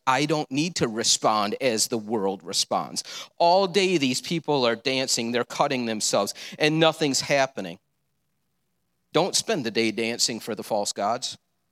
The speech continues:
Because what'll happen is you'll spend an entire lifetime doing it and you won't even realize it.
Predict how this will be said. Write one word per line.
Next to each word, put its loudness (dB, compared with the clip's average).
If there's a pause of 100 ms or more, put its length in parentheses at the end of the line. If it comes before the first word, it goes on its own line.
(1700)
Because 0
what'll 4
happen 2
is 0
you'll 0
spend -2
an -2
entire -2
lifetime -4
doing -4
it -10
and -10
you -2
won't -2
even -6
realize -4
it. -16